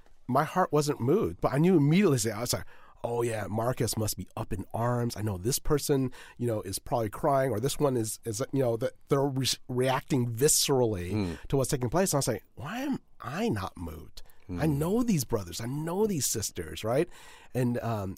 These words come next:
Speaker 1: and I have relationships with them, and I realized I had to actually confess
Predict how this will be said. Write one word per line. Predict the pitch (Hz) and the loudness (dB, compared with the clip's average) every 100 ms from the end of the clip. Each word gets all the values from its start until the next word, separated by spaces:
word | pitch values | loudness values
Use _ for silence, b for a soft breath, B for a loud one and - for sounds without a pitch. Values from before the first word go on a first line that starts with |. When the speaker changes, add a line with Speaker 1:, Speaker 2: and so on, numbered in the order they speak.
| - | -6
Speaker 1:
and | 117 | -6
I | |
have | 131 147 | -4 -4
relationships | 151 165 214 156 - 139 | 0 0 2 0 0 -2
with | 117 - | -4 -2
them, | 104 95 | -2 -2
and | 98 98 | -4 -6
I | 113 | -4
realized | 117 120 175 113 104 - | -2 0 0 0 -2 -6
I | - 226 | -8 -6
had | 202 131 | -2 -2
to | 110 - | -2 -6
actually | 123 - | -8 -8
confess | - 90 - 185 214 92 - | -8 -10 -4 -2 0 0 -4